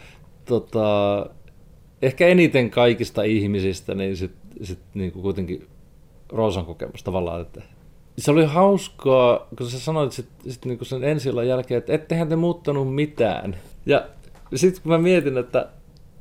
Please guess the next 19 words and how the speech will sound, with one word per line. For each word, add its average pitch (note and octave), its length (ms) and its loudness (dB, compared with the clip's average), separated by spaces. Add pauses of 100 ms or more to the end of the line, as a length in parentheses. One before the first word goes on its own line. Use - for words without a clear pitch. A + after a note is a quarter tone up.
(1900)
niinku C3+ 220 -6
myöhemmin, C#3+ 380 0
niin E3 100 2
että D3+ 140 -2
me - 60 -16
tavallaan F#3 480 4
muu-, C#3 300 2
mä D3 140 0
koin, E3+ 280 4
että C3 100 -2
me C#3+ 80 0
muutettiin C#3 520 0
kaikki, D3 440 2
mut G#2+ 160 -4
me B2 100 0
ei B2 80 2
kuitenkaan G#2+ 440 2
muutettu G2 420 -2
mitään. - 520 -14